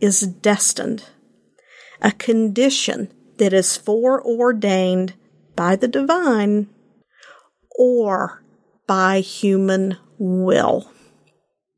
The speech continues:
So your destiny is within your power.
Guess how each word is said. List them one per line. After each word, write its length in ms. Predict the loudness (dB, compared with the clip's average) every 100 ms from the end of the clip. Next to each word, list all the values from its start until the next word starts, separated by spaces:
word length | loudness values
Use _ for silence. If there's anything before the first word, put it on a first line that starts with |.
| _ _
So 160 | -6 -2
your 160 | 0 2
destiny 600 | 2 0 0 0 0 2
is 260 | 2 0
within 480 | -4 -2 0 0 -2 -12 _
your 300 | -2 0 0
power. 600 | -2 -4 -2 -2 -6 -14